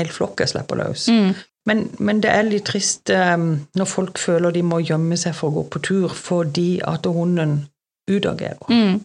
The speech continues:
Speaker 1: Og jeg vet om en sa, som sa til meg at, ehm, og det er en hundetrener, at han var, han var, likte ikke å gå tur litt sånn sent på kvelden. For at da møter jeg de hundeeierne som har en hund de ikke har kontroll på.
Speaker 2: Nettopp.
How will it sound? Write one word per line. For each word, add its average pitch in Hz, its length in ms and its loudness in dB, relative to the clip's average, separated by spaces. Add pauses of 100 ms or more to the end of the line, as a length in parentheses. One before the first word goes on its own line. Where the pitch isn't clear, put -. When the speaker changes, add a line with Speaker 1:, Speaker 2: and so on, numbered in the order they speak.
(100)
Speaker 1:
Og - 120 -4
jeg 220 80 4
vet 254 200 2
om 220 120 2
en 226 160 4
sa, 214 280 2
som 202 280 -2
sa 202 220 0
til 196 180 -2
meg 180 160 4
at, 175 300 0
ehm, 170 180 0 (680)
og - 120 -4
det 185 80 6
er 202 60 6
en 170 80 6
hundetrener, 165 640 2
at 190 240 0
han 196 260 2
var, 175 280 0 (240)
han 202 260 2
var, 175 260 2
likte 202 640 0
ikke - 360 -2
å 190 140 2
gå 180 200 0 (160)
tur 185 340 0
litt 170 260 -2
sånn 180 180 0
sent 175 440 -2
på - 100 -6
kvelden. 175 480 -2 (420)
For 190 180 0
at - 160 -2
da 180 240 2
møter 165 560 2
jeg 165 500 -2
de 175 160 0 (320)
hundeeierne 165 920 2
som 160 220 -2
har 160 140 0
en 156 120 0
hund 165 180 0
de - 80 -2
ikke 170 240 -4
har 170 80 -6
kontroll 202 400 -2
på. 147 240 -10 (380)
Speaker 2:
Nettopp. 214 340 0